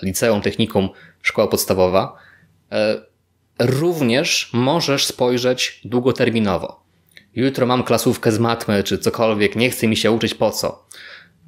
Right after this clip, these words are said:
Z dłuższ-, w dłuższej perspektywie czasu wszelkie jakieś takie osiągnięcia edukacyjne typu matura czy, e, zdane studia prawdopodobnie w przyszłości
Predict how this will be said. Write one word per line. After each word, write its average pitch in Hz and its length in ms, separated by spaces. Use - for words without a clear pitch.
Z 101 320
dłuższ-, - 600
w 110 160
dłuższej 165 340
perspektywie - 540
czasu 117 600
wszelkie 170 380
jakieś 147 220
takie 117 480
osiągnięcia 131 720
edukacyjne 113 600
typu - 240
matura 107 520
czy, 90 300
e, 92 240
zdane 98 320
studia 101 600
prawdopodobnie 165 760
w - 60
przyszłości 123 800